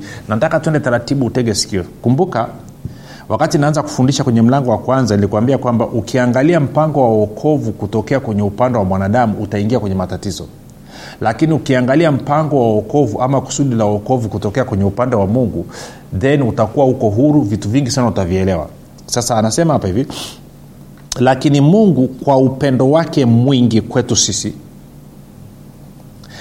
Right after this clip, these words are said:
ambaye ni mwingi wa rehema, hata tulipokuwa," unaona hiyo,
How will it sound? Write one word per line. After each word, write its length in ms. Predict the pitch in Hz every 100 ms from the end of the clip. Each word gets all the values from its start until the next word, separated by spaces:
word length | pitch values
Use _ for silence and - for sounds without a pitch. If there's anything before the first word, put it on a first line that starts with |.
| - -
ambaye 500 | 135 135 135 175 180
ni 120 | 151
mwingi 340 | 135 147 165 147
wa 180 | 120 117
rehema, 480 | 113 117 110 101 - - - - - - - - - - - -
hata 460 | - 175 208 214
tulipokuwa," 600 | 208 147 143 - 135 139
unaona 220 | 98 143
hiyo, 180 | 156 104